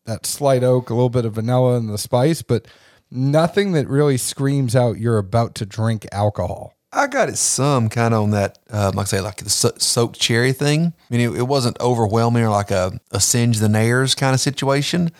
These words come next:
Speaker 2: You could definitely tell you weren't working with anything that had been diluted.
Speaker 1: No, but it is one of the best damn noses I've ever nosed. It was really, really, really good.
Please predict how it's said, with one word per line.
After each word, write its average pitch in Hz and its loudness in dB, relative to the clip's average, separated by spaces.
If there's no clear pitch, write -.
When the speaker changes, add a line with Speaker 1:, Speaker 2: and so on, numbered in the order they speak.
Speaker 2:
You 160 -10
could 131 -4
definitely 123 2
tell 110 2
you 110 0
weren't 110 2
working 104 -2
with 95 0
anything 98 0
that 87 -4
had 87 -10
been 92 -4
diluted. 90 0
Speaker 1:
No, 139 0
but 131 -2
it 165 -2
is 127 0
one 143 2
of 127 0
the 104 -2
best 110 -2
damn 117 0
noses 107 -2
I've 98 -8
ever 98 -4
nosed. 95 -4
It 131 0
was 104 2
really, 101 0
really, 92 0
really 98 0
good. 95 -4